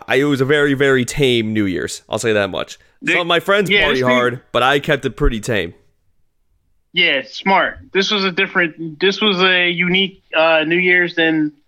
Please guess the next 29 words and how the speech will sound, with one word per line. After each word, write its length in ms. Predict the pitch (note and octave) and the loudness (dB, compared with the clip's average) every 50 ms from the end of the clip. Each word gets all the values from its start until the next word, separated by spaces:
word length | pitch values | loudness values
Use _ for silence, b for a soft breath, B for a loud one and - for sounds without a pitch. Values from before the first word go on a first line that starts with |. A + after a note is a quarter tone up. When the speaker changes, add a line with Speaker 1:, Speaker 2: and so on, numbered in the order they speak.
| _ _ _ _ _ - | _ _ _ _ _ -4
Speaker 2:
you 120 | D#3 D#3 | -2 -2
know, 140 | D3+ D3+ C#3+ | 0 -2 -4
previous 500 | - - F3+ F3+ F3+ E3+ F3+ F3 - - | -2 0 0 0 2 0 -2 -4 -2 0
ones. 320 | F3 F3 F3 F3+ F3 F3+ b b b b b b | 0 2 2 0 -2 -6 b b b b b b
I'll 140 | F#3 G3 G3 | -2 -2 0
tell 160 | - A3+ G#3 | 0 0 0
you 120 | F#3+ F#3+ | 2 2
one 180 | F#3+ A3+ B3 A#3 | 2 0 0 0
thing. 340 | - F#3 E3 D#3 D3+ D3+ - _ _ _ _ _ _ - | -2 0 0 0 0 -2 -8 _ _ _ _ _ _ -4
What 140 | D3 E3 F#3 | -2 0 2
I 180 | G3 G#3 G3 | 2 0 0
did 200 | E3+ G#3+ G#3+ G#3 | -2 -2 -2 -2
in 100 | G3+ G3 | -2 -4
twenty 320 | - - G3+ G3+ G3+ G3 G3 | -6 -4 -2 -2 0 0 0
nineteen 460 | G3 G3+ G3+ F#3+ - - G3+ G#3 G3+ | 0 0 -2 -2 -2 -4 -4 -2 -2
and 120 | G3 F#3+ F#3+ | -2 -2 -4
in 80 | F#3 | -4
twenty 280 | - G#3 G3+ G3+ G3+ G3 | -2 -2 0 0 0 -2
twenty, 480 | - - G#3+ A3 A3+ A#3 A3+ G#3 - _ D3 | -2 0 0 2 2 0 -2 -6 -6 _ -2
I 120 | E3 G3 | 0 2
didn't 220 | G#3 G3+ G3 F#3+ | 2 0 0 0
do 160 | F3+ G#3 G3+ F#3+ | 2 2 2 2
it 80 | F3+ | 2
this 240 | G3+ A3+ A3+ - - | 0 0 0 0 0
year. 160 | E3 D#3 D3+ | 0 2 2
I'll 80 | E3 F3 | 0 0
tell 180 | - - G3 | 0 0 2
you 120 | F3+ E3+ E3+ | 2 2 2
that. 380 | F#3 G3 F#3 C#3+ - - _ | 2 0 0 -2 -4 -6 _